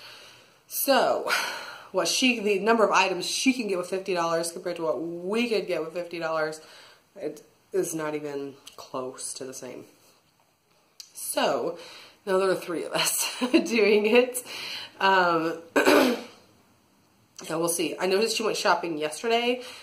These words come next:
she sent me pictures and her cart was just overflowing with stuff. So, um, I think this weekend we're driving up halfway to meet her to get the stuff and bring it here because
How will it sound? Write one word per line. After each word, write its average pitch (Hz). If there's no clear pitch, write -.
she -
sent 175
me 156
pictures 156
and -
her 147
cart 147
was 131
just 127
overflowing 92
with -
stuff. -
So, -
um, 90
I 180
think 233
this 202
weekend 156
we're 143
driving 151
up 131
halfway 123
to -
meet 135
her 127
to 127
get -
the -
stuff -
and 160
bring 135
it -
here -
because 240